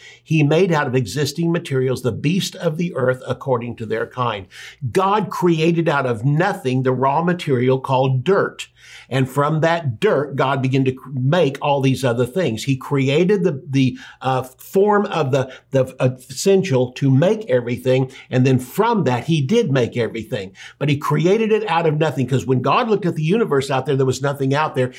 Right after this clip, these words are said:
He spoke it and it came into being. But what he spoke into being was raw material. And that's where he began to form man's body. That's when he began to make fish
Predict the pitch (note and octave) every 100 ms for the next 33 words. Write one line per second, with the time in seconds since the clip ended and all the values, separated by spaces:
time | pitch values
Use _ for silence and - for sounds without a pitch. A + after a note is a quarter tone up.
0 | - - D#3+ C3 - - - - A3+ C#3
1 | C3+ - E3 F3 E3+ D#3+ C#3+ F3+ D3 C#3+
2 | D3 D3 F#3+ - B2+ A#2+ C#3 D3 A#2 A#2
3 | C3+ C3+ A#2 G#2+ B2+ B2+ G3+ F3 A2 -
4 | - - - B2 C#3 C3+ C#3 B2+ B2 B2
5 | A2+ - D3 C3+ C3 B2 A#2 G2 C3 E3+
6 | F#3 A#2+ - A#2+ A2 A2 A2 G#2+ A2 -
7 | E3+ F#3 F3 -